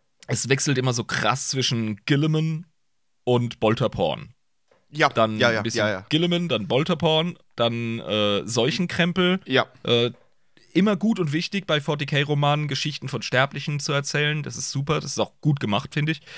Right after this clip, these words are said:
Speaker 2: Das ist auch eine
Speaker 1: Aber
Speaker 2: meiner Lieblingsnebenstories, das mit diesen
Speaker 1: ja,
Speaker 2: Sterblichen. Ja.
Speaker 1: es ist, es ist, es ist wieder ganz viel reingedrückt. Es ist ein Promotion-Piece und ich glaube, Guy Haley hat von,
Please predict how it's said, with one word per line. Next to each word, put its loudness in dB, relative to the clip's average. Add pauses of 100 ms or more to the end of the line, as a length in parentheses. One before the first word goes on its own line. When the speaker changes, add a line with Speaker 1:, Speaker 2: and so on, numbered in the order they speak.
(140)
Speaker 2:
Das 2
ist 0
auch -2
eine 4
Speaker 1:
Aber 6
Speaker 2:
meiner 4
Lieblingsnebenstories, -4
das -14
mit -14
diesen -6
Speaker 1:
ja, 2
Speaker 2:
Sterblichen. -6 (100)
Ja. -8
Speaker 1:
es -6
ist, -6
es -4
ist, -4
es -4
ist -4 (400)
wieder 0
ganz -2
viel -2
reingedrückt. -2
Es -6
ist -4
ein -4
Promotion-Piece 0
und -4
ich -6
glaube, 2
Guy 2
Haley 0
hat -2
von, -2